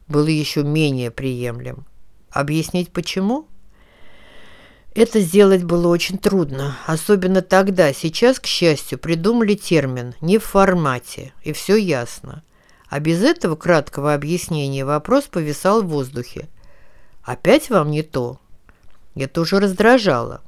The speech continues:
Непонятно, что им надо. Вроде люди поехали высокопрофессиональные, а этим немцам всё не так.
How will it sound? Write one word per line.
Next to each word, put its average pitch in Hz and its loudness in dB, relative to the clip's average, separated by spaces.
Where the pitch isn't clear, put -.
Непонятно, 160 0
что - 0
им 185 2
надо. 127 -2
Вроде 156 2
люди 196 2
поехали 143 0
высокопрофессиональные, 147 -2
а 147 0
этим 160 0
немцам 202 0
всё 196 2
не 202 2
так. - -10